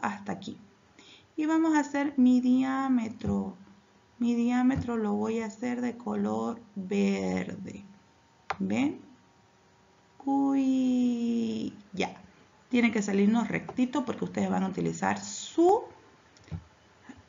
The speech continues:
reglita. Y voy a poner bien de otro color mi centro. Van a darse cuenta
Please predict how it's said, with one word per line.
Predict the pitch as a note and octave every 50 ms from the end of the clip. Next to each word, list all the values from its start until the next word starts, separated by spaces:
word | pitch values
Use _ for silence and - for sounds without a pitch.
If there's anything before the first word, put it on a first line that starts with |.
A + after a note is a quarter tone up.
| _ _ _
reglita. | - G3+ G3+ F#3+ F3 E3+ F3 D#3+ D3+ - - - - - - - - - _ _ _ _ _ _ _ - - - _ _ _ _ _ _ - _
Y | D4 D4 D4
voy | C4+ C#4+ D4 D4 D4 D#4
a | D#4 - - - - - _ -
poner | B3 A#3 A3+ A3+ A3+ A#3 A#3 - - -
bien | - G#3+ G#3+ A3+ A#3+ A#3+ A#3 A3+ A#3 C4+ C#4 C#4
de | C4 G3 F#3+ F#3
otro | F#3+ G3+ G3+ G#3 A3+ A3+
color | - G#3+ G3 F#3+ F#3+ F#3 G3 G3+
mi | G3+ G#3 A3 G3+
centro. | - - - B3 A3 F#3+ F3+ - - - - - - - - - - - - - _ -
Van | G#3 G#3 A3
a | A3 G#3+ G#2
darse | - G#3+ G3+ - A#3 -
cuenta | - - - - - - - -